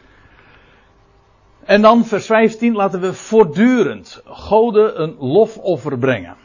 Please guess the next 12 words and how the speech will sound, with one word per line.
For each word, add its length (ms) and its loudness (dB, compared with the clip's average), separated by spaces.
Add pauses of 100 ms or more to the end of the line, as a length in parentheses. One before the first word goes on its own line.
(680)
Buiten 420 2
de 80 0
legerplaats, 720 -2
dat, 360 -6
daar 260 -4
bevinden 560 -8
zich 320 -14
pelgrims, 680 -2
daar 220 -4
bevinden 380 -8
zich 380 -10
aanbidders, 800 -4